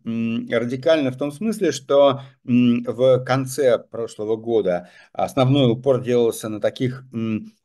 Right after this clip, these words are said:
довольно радикальных и резких сценариях, там, м, э, по-, поражение, р-, развал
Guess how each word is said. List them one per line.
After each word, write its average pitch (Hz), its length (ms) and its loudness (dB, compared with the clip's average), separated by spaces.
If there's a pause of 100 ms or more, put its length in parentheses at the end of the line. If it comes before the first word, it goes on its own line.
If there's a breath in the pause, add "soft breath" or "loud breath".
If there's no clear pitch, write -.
довольно 123 600 2
радикальных 117 840 -4
и 95 380 -6 (140 loud breath)
резких 120 480 0
сценариях, 85 680 -2
там, 73 260 -6 (320 loud breath)
м, 90 460 2
э, 95 260 2
по-, 110 260 2
поражение, 113 720 4
р-, 104 280 6
развал 107 380 4